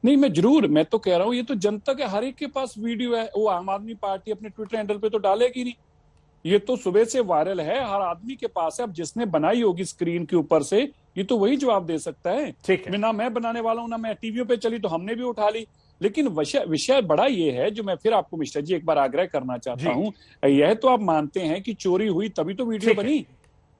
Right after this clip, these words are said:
Speaker 2: ठीक है सर।
Speaker 1: वीडियो
Speaker 2: हाँ, रवि
Speaker 1: बनाने
Speaker 2: जी,
Speaker 1: के लिए
Speaker 2: मैं आपके
Speaker 1: चोरी
Speaker 2: पास आ
Speaker 1: बनी।
Speaker 2: रहा हूं, और देखिए, शुरुआत जहां से मैंने की थी कि पानी की बोतल रखी है कोने में, रिमोट है पास में, उतरा है ईमानदारी का पैमाना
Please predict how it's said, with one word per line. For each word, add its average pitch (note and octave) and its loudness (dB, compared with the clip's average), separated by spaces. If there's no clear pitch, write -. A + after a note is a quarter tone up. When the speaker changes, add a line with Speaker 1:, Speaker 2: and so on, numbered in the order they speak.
Speaker 2:
ठीक G#3 0
है F3 0
सर। A#2+ -6
Speaker 1:
वीडियो C#3 2
Speaker 2:
हाँ, G#3+ 12
रवि A#3 12
Speaker 1:
बनाने C#4 6
Speaker 2:
जी, C#4+ 6
Speaker 1:
के D4 2
लिए C#4 0
Speaker 2:
मैं B3+ 4
आपके B3+ 4
Speaker 1:
चोरी C4 2
Speaker 2:
पास C4+ 8
आ - 12
Speaker 1:
बनी। B3+ 10
Speaker 2:
रहा A#3 6
हूं, E3+ 0
और G#3 4
देखिए, A3+ 4
शुरुआत A3+ 8
जहां B3+ 10
से C#4 2
मैंने C4 2
की B3+ 0
थी G3+ -2
कि G3+ 2
पानी A3+ 6
की B3+ 0
बोतल B3 6
रखी B3+ 4
है B3+ 10
कोने B3 4
में, B3+ 2
रिमोट A#3 6
है A#3+ 6
पास A#3+ 8
में, A#3+ -2
उतरा A#3 8
है A#3+ 8
ईमानदारी A3 4
का A#3+ 6
पैमाना A3 6